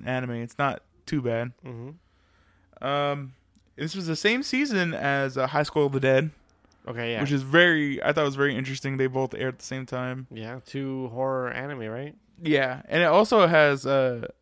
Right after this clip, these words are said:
Speaker 1: was during the lesser known of this, but one of my favorite comedy animes, uh,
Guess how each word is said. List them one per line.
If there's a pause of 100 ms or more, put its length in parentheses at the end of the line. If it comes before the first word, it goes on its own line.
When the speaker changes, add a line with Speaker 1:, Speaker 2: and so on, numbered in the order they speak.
(120)
Speaker 1:
was
during
the
lesser
known
of
this,
but
one
of
my
favorite
comedy
animes,
uh,